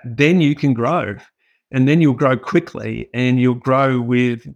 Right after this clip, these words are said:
many opinions and open to many ideas on how you can be amazing. And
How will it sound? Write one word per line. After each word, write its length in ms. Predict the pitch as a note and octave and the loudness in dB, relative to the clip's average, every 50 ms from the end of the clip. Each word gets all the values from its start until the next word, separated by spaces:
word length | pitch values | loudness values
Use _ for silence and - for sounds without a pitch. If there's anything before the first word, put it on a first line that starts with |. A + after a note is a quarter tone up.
| _ _ | _ _
many 380 | A#2+ A2+ A#2 B2+ C3+ C#3 C3+ B2+ | -8 -4 -2 0 2 2 2 2
opinions 760 | B2+ - - A#2+ C3 C#3+ C#3+ C3+ A#2+ A2 A2 A2 - - B2+ | 0 0 0 0 2 4 4 4 4 2 0 -4 -2 0 0
and 600 | A#2 A2+ A2+ A2+ A2+ A2+ A#2 A#2+ A#2 A2+ A#2 - | 2 2 2 0 0 0 -2 -2 -2 -4 -6 -2
open 420 | - A#2 B2 C#3+ C#3+ - C3+ A#2+ A2+ | 0 2 2 2 2 2 0 0 0
to 80 | A#2 | 0
many 280 | A2 A2+ A#2+ A#2+ A#2+ A#2+ | 0 0 2 2 2 2
ideas 600 | A2+ A2+ A2+ A2+ A2 A#2+ B2 B2+ B2+ A#2 A2 - | 2 2 0 0 0 0 0 0 0 0 -2 -6
on 160 | A2+ A2 A2 G#2+ | -8 -6 -6 -6
how 200 | G#2 A2+ A#2 A#2+ | -2 0 0 0
you 280 | A#2 A2+ A2+ A2+ A2+ | 0 0 -2 -2 -4
can 560 | A2 - - A#2 A#2 A2+ A2 A2 A2 A2 G#2+ - _ _ _ _ _ _ _ _ _ _ _ _ _ _ | -6 -6 -6 -4 -2 -2 -2 -2 -2 -4 -6 -8 _ _ _ _ _ _ _ _ _ _ _ _ _ _
be 180 | B2+ B2 A#2+ A#2 | 2 4 4 4
amazing. 720 | G#2+ G#2+ A2 A2+ B2+ C3 B2 A2+ A2+ G2 G2+ A2+ A#2 - - _ | 4 4 2 2 2 2 0 -4 -6 -6 -6 -8 -10 -10 -10 _
And 380 | A#2+ A#2 A2+ A2+ A2+ A2+ - | -2 -2 0 0 -2 -2 -6